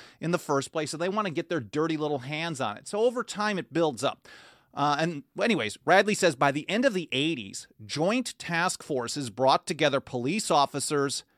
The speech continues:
and soldiers for drug interdiction. National Guard helicopters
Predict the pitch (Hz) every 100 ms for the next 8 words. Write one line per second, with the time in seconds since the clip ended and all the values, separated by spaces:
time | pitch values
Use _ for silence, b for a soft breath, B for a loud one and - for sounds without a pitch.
0 | _ _ - 135 120 - - - 117 254
1 | 294 123 95 90 - - 139 143 185 190
2 | 135 123 110 - - 101 - B 180 190
3 | 233 262 254 131 151 170 226 180 160 113
4 | - 113 92 - 95 -